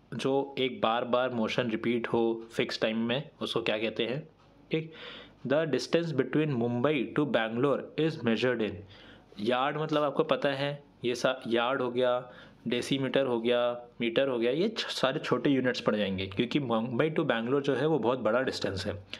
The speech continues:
तो हम उसको किस में मेजर करेंगे? I think so आपको answer पता भी चल गया होगा, इतना तो hint दे ही दिया था मैंने, ठीक? The motion of the swing is not, swing का motion जो है वो कौन सा नहीं है?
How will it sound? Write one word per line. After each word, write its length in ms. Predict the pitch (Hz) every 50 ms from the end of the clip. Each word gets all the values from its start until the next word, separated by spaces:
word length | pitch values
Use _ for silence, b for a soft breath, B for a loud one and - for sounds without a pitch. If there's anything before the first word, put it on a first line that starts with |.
| B B -
तो 80 | - 113
हम 80 | 120 120
उसको 180 | 110 - 135
किस 220 | 135 - 123 - 147
में 80 | 147 139
मेजर 300 | 135 131 131 139 135 - -
करेंगे? 360 | 135 131 131 135 151 220 - - B B B B B B B B B B B B B B B - -
I 120 | 117 117
think 200 | - - 123 113
so 40 | -
आपको 240 | 127 120 - - 127
answer 180 | 117 113 127 113
पता 220 | - 110 107 110
भी 100 | 110 113
चल 140 | - 113 104
गया 140 | 101 101 98
होगा, 140 | 104 117
इतना 240 | 120 117 - - 117
तो 120 | 110 - 113
hint 180 | 101 101 104
दे 80 | 104 104
ही 120 | 101 101
दिया 180 | 98 98 98 92
था 140 | 95 101 95
मैंने, 160 | 98 113 139 - - - - - -
ठीक? 140 | 151 160 160 - B B B B B B B B -
The 80 | 135 143 143 123
motion 380 | 120 113 - - 165 160 160 151
of 80 | 143 147
the 80 | 160 156
swing 300 | - - 156 156 156 139 - - - 139
is 200 | 147 139 127 113 107 117
not, 260 | 123 120 104 - - B B B B B B B B B - - -
swing 400 | - - - 139 143 160 156 147 139 143
का 120 | 160 156
motion 440 | 147 135 123 117 - - 156 147 135
जो 160 | 123 135 131 107
है 380 | 98 123 131 123 - B B B B B B B B - -
वो 100 | 131 135
कौन 280 | 139 135 123 123 131 131
सा 180 | 123 - 147
नहीं 300 | 139 127 123 120 143 147
है? 180 | 123 110 98